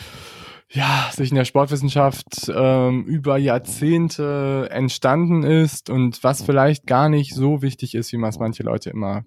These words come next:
glauben und wie das vielleicht auch manche Leute euch glauben lassen wollen, dass es nur eine Methode gibt <laughs> und alles andere ist irgendwie Mist. Also es gibt halt verschiedene Modelle, wie man das Ganze aufbaut in, anhand der Periodisierung. Periodisierung ist quasi die Abfolge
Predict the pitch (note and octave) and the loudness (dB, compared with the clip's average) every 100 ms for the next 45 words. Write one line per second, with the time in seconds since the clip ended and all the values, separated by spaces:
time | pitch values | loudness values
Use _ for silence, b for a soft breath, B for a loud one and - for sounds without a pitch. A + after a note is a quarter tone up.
0 | _ G2 F#2+ G#2 G2+ F#2 G2+ A2+ A2+ A2+ | _ 0 2 2 -2 -4 -6 -6 -6 -4
1 | - A#2 A#2 B B B B - A#2 C#3+ | 0 0 0 B B B B -4 2 2
2 | E3 D#3 C3 C3+ C#3 C#3 C3 - C3 C3+ | 4 2 4 4 4 2 2 2 4 4
3 | C#3+ - A#2 G#2+ G#2+ G2+ G#2+ - A2 G#2 | 2 0 4 4 2 0 0 -2 -4 2
4 | G#2 G#2 G#2 G2 A#2 - B2+ C3 - A#2+ | 2 2 0 -2 -4 -4 -4 -2 0 0
5 | B2+ A#2+ - C3 C3 B2+ B2 G#2+ D#3+ C3 | 0 -2 -2 2 2 2 -2 0 0 2
6 | A2+ C3 - B2+ A#2+ A#2+ A2+ A#2 A#2 A#2+ | 2 2 2 0 0 -2 -2 -4 -2 -2
7 | A2+ G#2+ - - C3+ C#3+ D3 B B B | 0 -2 -4 -2 2 2 0 B B B
8 | B B - - G3+ G#3 - D#3 G3 F3+ | B B -2 0 2 2 2 -2 2 4
9 | D3+ C#3+ D3 C#3+ C#3 B2+ A#2+ B2 A#2 - | 4 2 2 2 2 0 0 -2 0 0
10 | B2 - A2+ G#2+ _ _ B2+ A#2+ A#2+ A#2+ | 0 2 2 0 _ _ -4 -4 -2 0
11 | B2 B2+ B2 - C3 B2 A#2+ A2+ G#2+ C3 | 0 0 -2 -2 -2 0 0 -2 -2 2
12 | C#3+ B2+ A#2+ A#2 b b b C#3+ C#3 D3+ | 2 4 2 0 b b b 0 2 2
13 | D3 C3+ G#3+ F#3+ D3+ - C3+ B2+ B2+ - | 2 2 2 2 -2 0 0 0 -4 -4
14 | E3 - D#3+ D3+ C#3 C#3+ C3+ | -8 -4 0 2 2 2 0